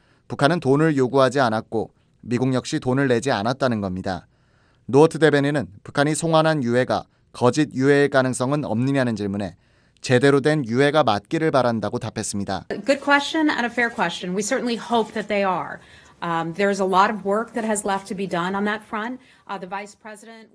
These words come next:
Speaker 1: 아울러 이와 관련해 이뤄져야 할 일이 많이 남아있다면서 유해가 하와이로 이송된 뒤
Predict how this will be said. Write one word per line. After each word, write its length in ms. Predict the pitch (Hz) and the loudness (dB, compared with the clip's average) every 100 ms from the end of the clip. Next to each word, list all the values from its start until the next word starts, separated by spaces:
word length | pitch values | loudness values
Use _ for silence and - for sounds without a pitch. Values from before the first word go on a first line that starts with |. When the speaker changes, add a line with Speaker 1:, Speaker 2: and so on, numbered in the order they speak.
| - | 0
Speaker 1:
아울러 240 | 123 143 | 4 6
이와 300 | 156 143 160 | 6 8 6
관련해 460 | 143 131 143 135 87 | 6 2 2 0 -4
이뤄져야 460 | - 131 139 143 139 | -2 2 4 6 4
할 180 | 135 123 | 4 2
일이 200 | 135 151 | 2 2
많이 320 | 110 113 139 | 2 0 2
남아있다면서 800 | 120 110 107 104 104 95 107 90 _ _ _ _ - | 2 0 -2 -4 -6 -4 -6 -8 _ _ _ _ -8
유해가 480 | 113 123 135 143 147 | 0 2 2 4 2
하와이로 500 | 139 165 165 160 156 | 4 4 4 4 0
이송된 520 | 120 135 131 120 113 | -2 -2 -2 -2 -2
뒤 180 | 107 | -6